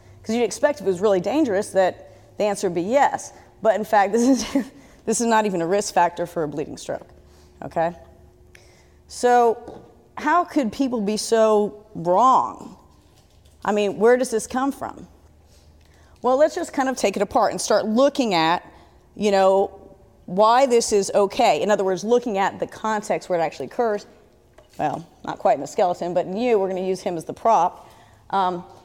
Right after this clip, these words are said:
so look at the context and see, well, what does the science say about it, right? And what actually happens, because science is wrong all the time. That's the fun part about it. You keep, keep testing things and finding out new information.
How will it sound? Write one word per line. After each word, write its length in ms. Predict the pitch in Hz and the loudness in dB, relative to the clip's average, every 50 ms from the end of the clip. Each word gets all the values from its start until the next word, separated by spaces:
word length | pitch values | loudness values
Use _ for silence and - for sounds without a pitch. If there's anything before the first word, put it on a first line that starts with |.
| _ _ | _ _
so 240 | _ - - 254 240 | _ 2 4 4 4
look 200 | 240 269 277 - | 6 4 2 2
at 60 | 247 | 0
the 80 | 202 202 | -2 -2
context 580 | - - 269 269 269 269 - 226 208 208 - | -2 -2 -2 -2 -2 0 0 0 0 0 -2
and 100 | 214 214 | -8 -8
see, 380 | 202 - - 233 220 220 208 - - - - - _ _ _ _ | -8 -6 -6 -4 -4 -4 -6 -10 -16 -20 -20 -20 _ _ _ _
well, 220 | - 220 247 247 | 0 4 4 4
what 120 | 233 254 254 | 4 4 2
does 140 | 262 254 233 | 2 0 -2
the 80 | 254 | -2
science 420 | 226 - - 214 214 233 240 - - | -2 0 0 0 0 0 -2 -4 -4
say 220 | - 202 175 165 | 0 2 2 2
about 300 | 160 151 143 139 139 - | 2 0 0 0 0 0
it, 220 | - - - - - 214 - - _ _ _ _ _ _ _ _ _ _ _ _ _ _ _ _ _ _ | 0 -2 -2 -4 -10 -16 -18 -18 _ _ _ _ _ _ _ _ _ _ _ _ _ _ _ _ _ _
right? 300 | 175 170 165 175 196 - - - _ - - - - - - _ _ | 0 0 2 0 -2 -4 -10 -20 _ -20 -20 -20 -20 -20 -20 _ _
And 200 | 214 220 208 220 | 0 2 2 4
what 640 | 233 240 233 220 226 - - - - - - - _ | 4 6 4 4 2 -2 -16 -20 -20 -20 -20 -2 _
actually 400 | 196 196 185 180 - 180 180 185 | 2 4 4 2 0 -4 -4 -6
happens, 600 | 175 - 214 240 262 269 - 120 101 123 202 - | -4 -2 -2 -2 -2 -2 -4 -10 -10 -10 -12 -8
because 360 | - 185 180 - 190 170 - | -8 -8 -4 -4 -4 -4 -2
science 400 | - 214 202 196 202 190 190 - | -2 0 0 0 -2 -4 -6 -6
is 260 | 175 170 156 - - - | -8 -8 -8 -10 -14 -6
wrong 240 | - 185 185 170 151 | -2 0 0 0 -2
all 60 | 143 | -4
the 80 | 135 - | -10 -12
time. 480 | - - 233 214 - - - - 214 - _ _ _ _ _ | -8 -6 -6 -6 -6 -8 -12 -14 -16 -16 _ _ _ _ _
That's 140 | - - - | -20 -20 -20
the 60 | - | -8
fun 180 | - 208 240 233 | -4 -4 -4 -4
part 180 | - - - - | -6 -8 -10 -8
about 220 | - - - - | -6 -6 -6 -6
it. 100 | - - | -6 -8
You 60 | - | -12
keep, 200 | - - 175 - - _ _ _ _ _ _ _ | -14 -14 -14 -14 -14 _ _ _ _ _ _ _
keep 180 | - - - | -12 -12 -10
testing 420 | - - 247 277 269 - - 165 156 | -2 0 0 0 0 -2 -6 -6 -4
things 260 | - 170 190 208 185 | -4 -4 -4 -4 -4
and 140 | 175 165 - - - - - _ | -6 -8 -8 -12 -20 -20 -20 _
finding 320 | _ - 196 185 190 185 | _ -4 -2 -2 0 -2
out 140 | 175 175 - | -2 -2 -2
new 200 | 156 185 180 180 | -2 -2 -2 -2
information. 720 | 143 156 170 - 165 180 190 220 226 - - - - - | -2 -4 -6 -6 -6 -4 -4 -4 -4 -4 -8 -10 -10 -12